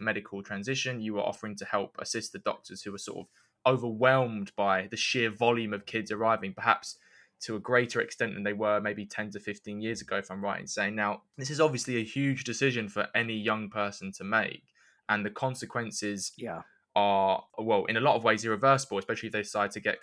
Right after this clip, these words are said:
Speaker 1: like, mastectomies, if they're a female, or maybe if they're male, to get castration. Can you just explain what the issues that you saw in those clinics? You know, were there effective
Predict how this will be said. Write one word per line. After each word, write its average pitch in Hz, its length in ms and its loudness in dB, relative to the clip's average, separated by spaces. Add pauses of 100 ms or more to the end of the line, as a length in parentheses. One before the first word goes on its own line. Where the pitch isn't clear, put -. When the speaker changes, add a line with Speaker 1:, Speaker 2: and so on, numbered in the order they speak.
Speaker 1:
like, 87 180 -10
mastectomies, 107 800 -4
if 101 120 -16
they're 98 160 2
a - 100 -4
female, 107 640 -2
or 98 360 -2
maybe 95 260 2
if 95 120 -10
they're 98 120 -2
male, 101 240 -2
to - 100 -18
get - 240 -6
castration. 110 800 -2 (160)
Can 160 180 -2
you 180 80 2
just 165 240 -4
explain 123 680 -2 (140)
what 120 300 0 (160)
the 117 160 -2
issues 113 300 -4
that - 80 -6
you 117 180 -2
saw 113 360 0
in 113 260 -6
those 110 240 0
clinics? 120 420 -8
You 110 80 -8
know, 104 120 0
were 117 200 2
there 113 140 6
effective - 480 -4